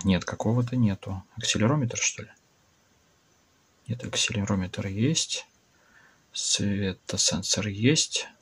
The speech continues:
Приближение. Ага. Датчика приближения, что ли, нет?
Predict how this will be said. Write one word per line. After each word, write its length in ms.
Приближение. 800
Ага. 520
Датчика 300
приближения, 480
что 180
ли, 100
нет? 220